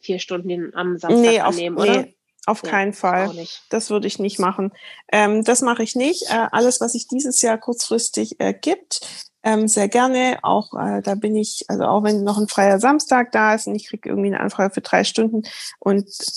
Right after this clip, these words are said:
Speaker 2: es ist, ähm, also der Aufwand, ähm, ist für das, was, äh,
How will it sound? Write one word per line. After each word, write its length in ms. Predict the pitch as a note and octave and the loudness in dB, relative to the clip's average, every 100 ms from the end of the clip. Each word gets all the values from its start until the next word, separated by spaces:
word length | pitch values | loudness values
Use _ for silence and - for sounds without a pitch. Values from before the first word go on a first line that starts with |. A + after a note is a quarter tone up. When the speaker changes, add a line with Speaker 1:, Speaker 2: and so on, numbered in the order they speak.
| - - | -6 -4
Speaker 2:
es 160 | G3+ | -2
ist, 400 | - G#3 - - - | 0 2 2 -2 -4
ähm, 480 | F#3+ F#3+ F#3+ G3 - | -4 -4 -6 -8 -12
also 200 | - F#3+ | -10 -6
der 180 | - F3+ | -2 2
Aufwand, 560 | G3 A3+ - G#3 G#3 - - _ _ _ | 4 4 2 2 2 -4 -14 _ _ _
ähm, 520 | G3 F#3+ F#3+ F#3+ G3 G3 _ _ _ _ _ _ _ _ _ _ _ _ | -2 0 0 -2 -4 -8 _ _ _ _ _ _ _ _ _ _ _ _
ist 240 | G3+ - | 0 0
für 120 | - G3+ | -2 -2
das, 380 | G3 G#3+ - | 0 0 0
was, 460 | G3+ F#3+ G3 - - | -2 -4 -2 -4 -4
äh, 340 | F#3 F#3 F#3 | -8 -8 -8